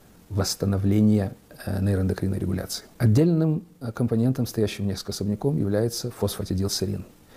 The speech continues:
Это фосфолипид, метаболит клеточной стенки нейронов. Он необходим для восстановления структуры нервной ткани.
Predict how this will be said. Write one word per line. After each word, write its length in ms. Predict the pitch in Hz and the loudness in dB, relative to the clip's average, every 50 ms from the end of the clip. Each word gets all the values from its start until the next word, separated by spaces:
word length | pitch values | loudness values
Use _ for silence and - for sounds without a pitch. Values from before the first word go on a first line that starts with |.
| - - - | -20 -14 -8
Это 160 | - 107 104 | -4 -2 -2
фосфолипид, 580 | 98 104 - - 101 98 95 - 120 127 - - | -2 -2 -2 0 0 0 2 2 0 -2 -2 -2
метаболит 500 | 104 - 107 101 98 101 113 - - - - - | -4 -4 -2 0 0 0 -2 -4 -6 -18 -14 -6
клеточной 340 | - 98 101 - - - - | -4 -4 -4 -4 -6 -10 -8
стенки 300 | - - 104 - - 95 | -6 -6 -6 -6 -6 -6
нейронов. 460 | 95 95 90 - 98 - - - - - - - - - - - - | -4 -4 -4 -6 -8 -10 -14 -18 -20 -20 -20 -20 -20 -20 -20 -14 -4
Он 140 | - 117 113 | 0 2 4
необходим 540 | 107 107 104 - 107 98 104 123 127 120 - | 4 4 2 0 0 2 2 2 2 2 0
для 320 | - 98 98 - 101 101 98 | -4 -4 -2 0 0 0 0
восстановления 560 | 104 - - - 98 95 95 92 90 92 92 | -2 -6 -6 -4 -4 -2 -2 -2 -2 -4 -6
структуры 640 | - - - 90 - - - - 95 95 92 98 107 | -8 -10 -12 -14 -14 -14 -8 -4 -4 -4 -4 -4 -8
нервной 380 | 110 117 98 95 - - - | -8 -10 -12 -10 -10 -12 -14
ткани. 260 | - - - - - | -12 -14 -16 -16 -16